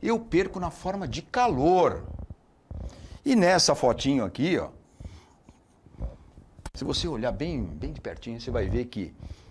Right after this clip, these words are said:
esse medidor de temperatura está pegando justamente o que eu perco de calor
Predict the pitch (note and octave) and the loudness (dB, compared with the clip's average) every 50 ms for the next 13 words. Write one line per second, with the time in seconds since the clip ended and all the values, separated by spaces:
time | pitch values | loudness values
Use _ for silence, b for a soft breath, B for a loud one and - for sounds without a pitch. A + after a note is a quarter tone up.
0 | B B B B B - - - - - F3 G3 G#3+ G#3 - - - D3 C3+ B2 | B B B B B -14 -16 -18 -8 -4 0 0 0 2 0 0 2 2 4 4
1 | A#2+ C3+ D#3+ D#3+ C3+ A#2 B2 G2 E2+ F2+ B2+ C#3+ E3 D#3 A#2 E2+ - A2 - - | 4 4 4 4 2 0 0 0 0 2 4 4 6 4 4 2 -2 -4 -2 0
2 | A2 G2 - - A2+ A2 G2 E2+ D#2 - - - C3 C#3+ D3+ A#2+ E2+ E2 - B | 0 0 2 4 4 4 6 4 2 -2 -4 -4 -2 0 2 0 0 -2 -4 B
3 | B B B B B B - A#2+ - - - F3 F3 - - D3 A2 F2+ G2 F#2+ | B B B B B B -2 2 4 4 4 4 4 2 2 2 2 2 2 2
4 | G2 G2+ G#2 A#2+ D#3+ D#3+ - - D3+ A2 G2+ A#2+ D3+ F#3 F3 C3+ - - E2+ C#2 | 2 2 0 0 0 -2 0 2 2 2 4 4 2 2 0 -2 -4 -6 -8 -8
5 | - - _ - - F#3+ - - - A#3 A#3 - - - D3 C#3 C#3 B2 A#2+ - | -10 -12 _ -4 -4 -4 0 2 4 2 2 2 2 4 6 6 6 6 4 2
6 | C3+ B2 D3 - - F#3+ G3 E3+ D3 D#3 E3+ F3+ | 0 0 2 2 4 4 6 6 6 4 2 2